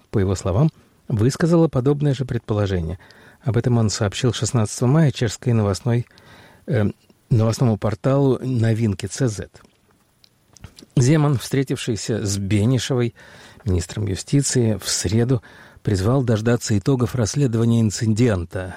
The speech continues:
в Аврбетице, которое ведут правоохранительные органы республики,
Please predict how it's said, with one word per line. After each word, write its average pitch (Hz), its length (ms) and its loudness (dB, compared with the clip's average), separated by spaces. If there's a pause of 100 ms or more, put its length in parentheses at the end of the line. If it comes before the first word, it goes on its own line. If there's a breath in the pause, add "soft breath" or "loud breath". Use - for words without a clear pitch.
в 120 200 -8
Аврбетице, 98 1000 -2
которое 131 560 0
ведут 101 340 -4
правоохранительные 104 880 -2 (520 loud breath)
органы 101 640 2
республики, 104 920 0